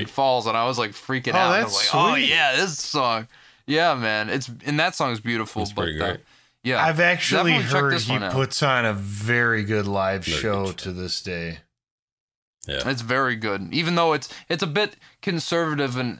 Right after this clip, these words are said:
Speaker 2: in how he presents the songs, but still, it's like his, he still sounds great, his band's great, and, uh, you know, the, it's Billy Joel, so, I mean, how can you complain
Speaker 3: And
Speaker 2: about
Speaker 3: is,
Speaker 2: it, right?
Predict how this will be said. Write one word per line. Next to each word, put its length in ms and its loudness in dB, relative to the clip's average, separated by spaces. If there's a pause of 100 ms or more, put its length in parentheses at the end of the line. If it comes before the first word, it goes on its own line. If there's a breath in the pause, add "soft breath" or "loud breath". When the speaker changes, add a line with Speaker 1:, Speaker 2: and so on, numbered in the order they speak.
(120)
Speaker 2:
in 140 -2
how 220 0
he 80 -2
presents 720 -6
the 100 -4
songs, 600 0
but 260 0
still, 420 0
it's 160 -4
like 240 0
his, 280 -4
he 160 0
still 260 0
sounds 360 0
great, 220 0
his 120 -4
band's 420 -2
great, 380 -2 (400 loud breath)
and, 200 0
uh, 240 2
you 140 -2
know, 140 -6 (160)
the, 80 -2
it's 280 -2
Billy 340 0
Joel, 240 -2
so, 200 -4
I 80 2
mean, 180 -2
how 200 0
can 180 -6
you 80 -2
complain 400 -4
Speaker 3:
And 120 2
Speaker 2:
about 100 4
Speaker 3:
is, 140 2
Speaker 2:
it, 60 2
right? 200 -2